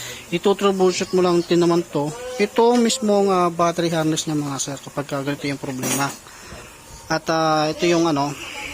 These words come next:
switch. Ayan. Meron ding, ah, nakakonect dyan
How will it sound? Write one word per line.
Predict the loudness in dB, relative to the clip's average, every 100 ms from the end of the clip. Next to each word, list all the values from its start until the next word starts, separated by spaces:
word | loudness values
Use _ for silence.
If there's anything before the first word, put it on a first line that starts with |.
| -12 -14 -12 -12 -12 -16 -20 -20 -20 -16 -10
switch. | -6 -2 -2 -2 -6 -8 -4
Ayan. | -4 -6 -18 -12 -2
Meron | 2 4 4
ding, | 6 6 6 6 4
ah, | 4 2
nakakonect | 2 0 2 0 0
dyan | -2 -2